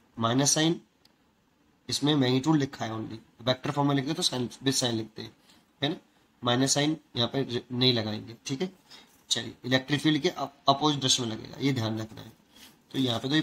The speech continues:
पॉजिटिव चार्ज particle है इसलिए electric field के direction में फोर्स लगेगा। अब सोचो इस पे net force इधर लग रहा है, इसी को net force मान लें, gravitational जो force है उसे ignore कर दें क्योंकि उसका mass बहुत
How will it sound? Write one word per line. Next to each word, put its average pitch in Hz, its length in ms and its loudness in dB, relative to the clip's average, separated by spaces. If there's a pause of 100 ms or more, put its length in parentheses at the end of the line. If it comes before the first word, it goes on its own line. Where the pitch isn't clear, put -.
(100)
पॉजिटिव 143 260 2
चार्ज 143 200 2
particle 135 380 0
है 165 80 0
इसलिए 135 240 2
electric 123 340 -2
field 135 180 2
के 151 100 2
direction 131 360 -4
में 127 80 0
फोर्स 117 180 -6
लगेगा। 113 300 -12 (560)
अब 135 80 0
सोचो 175 280 2
इस 190 80 6
पे 208 140 2
net 147 320 4
force 175 260 2
इधर 143 100 0
लग 117 160 -2
रहा 110 120 -6
है, 110 100 -12 (500)
इसी 143 160 4
को 180 100 6
net 147 200 4
force 151 220 -2
मान 131 160 0
लें, 165 180 0
gravitational 135 680 2 (520)
जो 131 140 4
force 131 300 2
है 135 80 -6
उसे 160 220 2
ignore 120 260 0
कर 107 120 -6
दें 113 140 -4
क्योंकि 127 140 -4
उसका 139 180 0
mass 123 320 0
बहुत 135 240 0